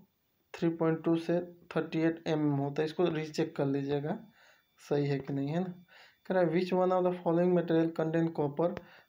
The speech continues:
तो मोनल, मोनल में निकल और कॉपर इन दोनों के कंपोजिशन होते हैं। बाकी जो है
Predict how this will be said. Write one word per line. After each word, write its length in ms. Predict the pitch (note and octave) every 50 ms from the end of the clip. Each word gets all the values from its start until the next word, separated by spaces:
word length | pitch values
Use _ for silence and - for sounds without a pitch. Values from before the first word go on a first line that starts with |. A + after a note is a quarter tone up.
| _ -
तो 80 | G3 F#3
मोनल, 420 | F3 E3 E3 E3 D#3+ D3+ D3 D3
मोनल 360 | D3 D3 D3+ D#3 D#3+ E3+ E3+ E3+
में 120 | E3+ E3
निकल 380 | E3 D#3+ D#3 D3+ D3+ E3+ D#3+ D#3+
और 140 | D#3 D3+
कॉपर 380 | D3+ - D#3 D3+ D3 - D3+ D#3
इन 220 | - - D#3 D#3
दोनों 280 | D3+ D3+ D3 D3 D3 D3
के 160 | D3 - E3+
कंपोजिशन 760 | F3 F3 D#3+ D#3+ D3 - D#3 D3 C#3+ C#3 C#3+ C#3+ - E3 D#3+ D#3+ -
होते 280 | D#3 C#3+ C#3+ C#3+ - D#3
हैं। 200 | D3 D#3 E3 F3 F#3 F3+ - - - - - _ _ _ -
बाकी 300 | F3 D#3 D3+ D3+ D3+ E3
जो 160 | D#3 D#3 D#3 D#3 D3+
है 380 | E3+ E3+ E3+ E3+ F3 - -